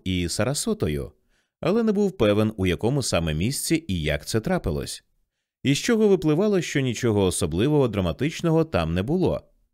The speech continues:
То чи має це якесь значення? Іноді він запевняв себе, що немає,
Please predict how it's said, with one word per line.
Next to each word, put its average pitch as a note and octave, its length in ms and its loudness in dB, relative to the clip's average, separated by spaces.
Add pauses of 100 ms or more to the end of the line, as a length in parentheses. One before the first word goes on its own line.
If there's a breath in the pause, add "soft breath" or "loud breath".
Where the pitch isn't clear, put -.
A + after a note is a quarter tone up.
(380)
То F#2+ 120 0
чи A2 160 2
має E3+ 340 2
це D3+ 220 -2
якесь G#2+ 360 0
значення? E2+ 680 -4 (680)
Іноді G3 340 4
він F3+ 160 2
запевняв A#2 520 2
себе, G2 260 0
що G2+ 200 -2
немає, B2 500 0